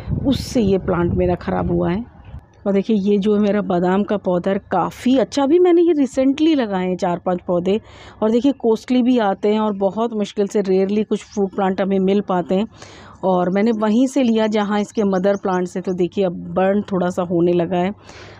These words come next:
अगर बारिश होती है तो हमारे पौधे काफ़ी कुछ अभी भी save हो जाएंगे। देखिए मैं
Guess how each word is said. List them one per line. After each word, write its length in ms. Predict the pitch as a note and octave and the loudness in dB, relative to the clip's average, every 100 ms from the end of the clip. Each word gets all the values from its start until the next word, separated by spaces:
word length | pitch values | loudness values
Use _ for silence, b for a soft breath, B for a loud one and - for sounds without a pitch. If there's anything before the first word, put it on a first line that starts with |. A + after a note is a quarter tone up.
| - | -4
अगर 180 | F#3+ G#3 | 0 2
बारिश 360 | F#3 F#3 G#3+ | 2 0 -2
होती 260 | G3+ F#3 G#3 | -6 -4 -2
है 80 | G3 | -2
तो 120 | G#3 | -2
हमारे 260 | F#3+ F#3 G3 | -4 -2 -4
पौधे 380 | F#3+ F#3 F#3 G3+ - | -4 -6 -4 -4 -2
काफ़ी 320 | G#3 - D4+ | -4 -2 -2
कुछ 240 | - - | -2 -2
अभी 240 | A#3+ A3+ C#4 | 0 2 4
भी 120 | D4 | 2
save 300 | - A#3+ A#3+ | 2 0 2
हो 100 | A#3+ | 2
जाएंगे। 320 | A3+ A3 A#3 | 0 0 0
देखिए 300 | A3 A3 C4 - | -2 -2 -2 0
मैं 300 | A#3 A#3 B3+ | 0 0 0